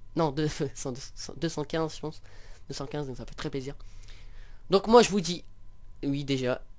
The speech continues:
à la prochaine pour la suite de mes vidéos. Et n'oubliez pas que je ferai un live stream prochainement.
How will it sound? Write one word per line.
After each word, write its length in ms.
à 100
la 100
prochaine 540
pour 160
la 80
suite 120
de 60
mes 80
vidéos. 340
Et 100
n'oubliez 280
pas 260
que 100
je 60
ferai 160
un 20
live 140
stream 200
prochainement. 440